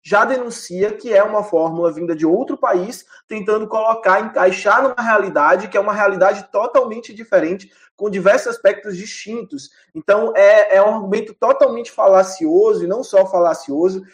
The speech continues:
como a gente vai colocar aqui, neoliberal também, de você tentar olhar pra realidade dos Estados Unidos, olhar pra realidade do Canadá e dizer, "Ah, isso aqui vai dar muito certo no Brasil, então vamos,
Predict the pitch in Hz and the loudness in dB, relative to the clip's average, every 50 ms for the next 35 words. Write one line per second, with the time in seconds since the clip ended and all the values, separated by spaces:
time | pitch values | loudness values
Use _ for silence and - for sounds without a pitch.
0 | _ _ _ - 170 175 185 185 190 180 170 175 180 - - 180 170 190 180 175 | _ _ _ -4 -4 -2 0 2 2 2 2 0 -2 -2 -2 0 2 2 2 2
1 | 180 180 175 - 185 180 175 180 185 220 233 214 202 208 214 185 190 190 160 151 | 2 -2 -2 -2 -4 -2 2 4 4 4 4 2 0 -2 -2 0 2 4 4 4
2 | 151 156 185 220 220 - 202 175 156 151 151 170 196 208 - _ _ _ _ - | 4 4 2 2 2 0 -4 -6 -6 -6 -8 -8 -8 -10 -12 _ _ _ _ -10
3 | 160 180 190 190 202 196 202 208 214 202 196 190 175 175 180 175 175 175 180 226 | -6 -6 -4 -4 -4 -6 -8 -8 -10 -4 0 2 4 6 6 6 6 6 4 4
4 | - 269 269 247 240 233 233 220 185 190 190 190 185 196 185 - 190 190 185 185 | 2 0 0 2 2 2 2 2 2 4 4 4 2 0 0 2 2 2 2 0
5 | 180 160 165 180 196 196 185 170 165 170 190 - - 254 247 233 233 214 202 208 | -4 -4 -4 -6 -6 -4 -2 0 2 4 2 2 2 0 -2 -2 0 0 0 0
6 | 196 185 185 190 185 180 190 185 - 185 175 170 175 165 165 170 175 190 196 190 | 2 2 2 2 2 -2 -4 -4 -2 -2 0 0 -2 -2 0 0 0 0 0 -4
7 | 196 208 208 190 175 175 165 156 151 151 143 - - - - - 156 - - 180 | -8 -14 -8 -4 -2 0 2 2 2 2 0 -2 -8 -12 -16 -16 -6 -2 0 0
8 | 175 - 190 190 208 190 196 196 185 180 208 208 - - - 175 170 190 185 180 | 0 -2 -4 -4 -2 2 2 2 2 0 -4 -6 -8 -6 -2 -2 0 -2 -2 -6
9 | 175 175 175 190 190 175 160 160 143 139 147 143 143 143 147 151 156 170 180 196 | -8 -2 2 4 4 4 2 0 -6 -6 -6 -6 -6 -4 -4 -4 -4 -4 -6 -8
10 | 190 - | -10 -12